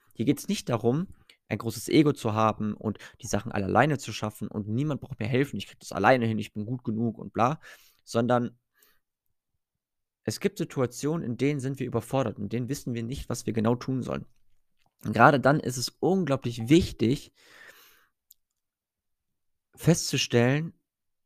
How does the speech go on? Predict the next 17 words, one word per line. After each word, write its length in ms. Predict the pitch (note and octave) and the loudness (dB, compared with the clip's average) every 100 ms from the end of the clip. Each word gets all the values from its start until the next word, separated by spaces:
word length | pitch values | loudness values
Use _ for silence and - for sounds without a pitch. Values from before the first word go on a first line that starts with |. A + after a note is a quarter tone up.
| _ _ - | _ _ -10
„Okay, 440 | - - E3+ E3+ | -2 2 4 2
ich 160 | D#3+ - | -2 -4
komme 180 | C#3 | -2
hier 80 | B2 | -2
gerade 180 | A#2 A2+ | -2 -2
nicht 260 | A2 - - | -6 -6 -2
weiter, 420 | E3 E3+ B2 B2+ | -2 0 -2 -2
ich 180 | - - | -6 -14
erkenne 420 | - - F3 C#3+ | -2 0 2 0
das 240 | G#2+ - - | -6 -8 -6
an, 400 | D3 C#3 E3 C3+ | -4 -4 -6 -4
dass 180 | B2 B2 | -4 -4
ich 120 | - | -6
hier 100 | G#2+ | -4
nicht 180 | G#2+ - | -2 0
weiterkomme. 720 | C#3+ - A2 - G#2 B2 D3+ - - - _ _ - | -2 -2 -6 -4 -4 -4 -4 -12 -20 -20 _ _ -2
Ich 160 | B2 | -2